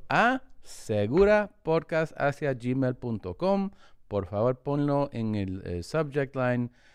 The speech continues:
de qué país, eh, me mandas el mensaje.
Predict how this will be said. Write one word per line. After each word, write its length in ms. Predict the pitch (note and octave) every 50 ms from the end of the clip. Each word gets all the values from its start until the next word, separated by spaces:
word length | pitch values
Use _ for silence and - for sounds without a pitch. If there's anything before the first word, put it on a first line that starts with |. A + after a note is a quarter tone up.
| _ _ _ -
de 420 | - G#2 G#2 G2+ G2+ G2 G2 G2 -
qué 140 | - C3 A#2
país, 720 | - - A#2 B2 C#3 E3 E3+ - - - - - - - - _ - - _ _
eh, 140 | - G#2 G#2
me 140 | G#2 G#2 G2+
mandas 360 | G#2 A2+ B2 C3+ C3 A#2 -
el 80 | A2 G#2
mensaje. 560 | G2 F#2 F#2+ - D#3 D3+ - - D#3+ D#3 -